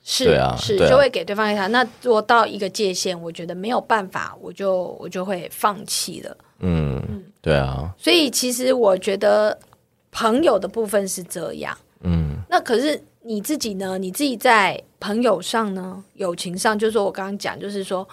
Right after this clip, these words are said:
Speaker 1: 假如你也很容易认识人嘛，因为你毕竟K O L，常常要去很多的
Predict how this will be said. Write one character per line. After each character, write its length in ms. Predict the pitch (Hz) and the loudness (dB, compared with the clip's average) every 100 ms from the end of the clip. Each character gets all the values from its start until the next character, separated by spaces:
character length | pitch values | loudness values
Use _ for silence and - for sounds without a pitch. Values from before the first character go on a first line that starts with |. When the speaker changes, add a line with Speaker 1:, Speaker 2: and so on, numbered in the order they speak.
| - _ _ _ | -20 _ _ _
Speaker 1:
假 200 | 180 175 | -6 -4
如 100 | 190 | -2
你 120 | 233 | 0
也 100 | 233 | 2
很 100 | 202 | 0
容 180 | 170 190 | -4 -4
易 40 | |
认 180 | 214 196 | -2 -2
识 180 | 190 175 | -4 -8
人 160 | 151 - | -10 -10
嘛， 160 | 58 - | -10 -8
因 140 | 202 | -6
为 140 | 202 190 | -6 -6
你 340 | 160 143 135 _ | -10 -16 _ _
毕 120 | 220 | -14
竟 240 | 190 202 185 | -8 -8 -8
K 160 | 175 | -8
O 100 | 180 | -8
L， 260 | 180 185 165 | -6 -6 -8
常 180 | - 175 | -10 -10
常 100 | 175 | -8
要 80 | 196 | -8
去 240 | - 202 | -6 -8
很 80 | 156 | -8
多 180 | 170 180 | -10 -8
的 220 | 185 - | -8 -12